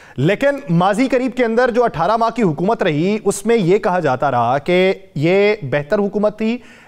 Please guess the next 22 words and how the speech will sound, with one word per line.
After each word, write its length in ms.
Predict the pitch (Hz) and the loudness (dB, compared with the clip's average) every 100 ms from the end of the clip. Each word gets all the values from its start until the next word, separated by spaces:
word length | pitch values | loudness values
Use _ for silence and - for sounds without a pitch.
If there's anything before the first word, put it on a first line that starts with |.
| - | -6
जिसने 200 | 190 233 | -4 -2
पाकिस्तान 460 | 180 160 175 202 202 | -2 -2 -2 -4 -2
को 120 | 226 | -2
दिवालिया 400 | 180 147 123 131 | 0 0 0 -2
होने 180 | 127 127 | -2 -4
से 120 | 127 | -4
बचाया। 360 | 110 113 101 - - - - | -2 -2 -4 -6 -18 -20 -2
आज 320 | 160 208 247 160 | 2 4 2 0
बिलावल 380 | 165 185 226 | 2 2 2
भुट्टो 260 | 208 226 240 | 0 0 0
जरदारी 400 | 175 147 160 233 | 0 0 0 0
साहब 220 | 214 196 | 0 0
ये 80 | 180 | -2
कहते 340 | 156 127 156 | -2 0 0
हैं 280 | 127 131 196 196 | 0 0 0 0
कि, 340 | 208 208 214 - | 2 2 2 0
अ, 180 | 151 165 | -2 0
ये 420 | 165 190 214 214 | 0 2 4 2
जो 160 | 170 170 | 2 0
हुकूमत 460 | 151 202 269 - | 0 0 0 0
रही 200 | 156 147 | -2 -2
है, 240 | 123 110 | -4 -4